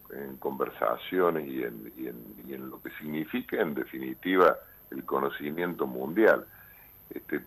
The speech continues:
tengamos en claro de que todavía, este, estamos en una fase de experimentación, ¿verdad? Eso lo de-, lo dejemos en claro. Y que acá se está tratando, este, de un elemento, este, medicinal, ¿verdad?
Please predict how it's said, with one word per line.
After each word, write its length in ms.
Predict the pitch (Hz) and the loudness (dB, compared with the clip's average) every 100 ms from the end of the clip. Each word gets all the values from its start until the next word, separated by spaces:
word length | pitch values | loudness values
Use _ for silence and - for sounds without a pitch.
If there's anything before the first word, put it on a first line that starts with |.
| - | 0
tengamos 460 | 85 95 147 156 110 | 2 6 8 8 6
en 80 | |
claro 400 | 80 90 117 120 | 8 10 10 10
de 120 | 98 - | 6 2
que 100 | 64 | -6
todavía, 1040 | - 69 65 71 92 107 90 78 90 101 - | -4 0 4 4 4 -2 0 2 2 0 -6
este, 680 | 67 65 - 62 62 - | -14 -14 -14 -12 -12 -14
estamos 420 | - - 92 87 87 | -16 2 2 4 -2
en 80 | 87 | -2
una 180 | 85 | -2
fase 240 | - 80 80 | 0 0 0
de 60 | 78 | -4
experimentación, 1040 | - 64 60 57 - 50 - 330 330 - | -6 -10 -10 -10 -8 -8 -2 2 2 0
¿verdad? 340 | - 62 82 | -6 0 4
Eso 200 | 101 - | 4 2
lo 120 | 78 65 | -2 0
de-, 140 | 60 58 | 0 -4
lo 60 | 71 | -6
dejemos 340 | 69 110 107 | 0 2 2
en 40 | 95 | 2
claro. 400 | - 135 95 - - - - - | 8 8 8 4 -8 -20 -20 -16
Y 80 | 87 | -16
que 180 | - - | -6 -2
acá 220 | 90 151 | 0 0
se 100 | 143 | 0
está 200 | 117 123 | -2 -2
tratando, 880 | 117 98 95 - 95 78 76 90 - - _ _ _ - _ - | 4 6 6 4 0 0 0 0 0 -10 _ _ _ -20 _ -14
este, 560 | 78 - - 80 76 | -14 -10 -4 -2 -2
de 200 | 69 78 | -2 0
un 240 | 95 113 107 | 2 2 2
elemento, 880 | 87 80 90 95 92 95 87 78 64 | 2 0 -2 -4 -2 4 4 4 0
este, 580 | - - 67 64 62 64 | -6 -10 -8 -6 -6 -6
medicinal, 840 | 67 71 73 - 76 82 139 98 65 | -4 -4 -8 -12 -8 4 8 8 4
¿verdad? 580 | 60 55 65 82 107 | -2 -2 -2 0 -2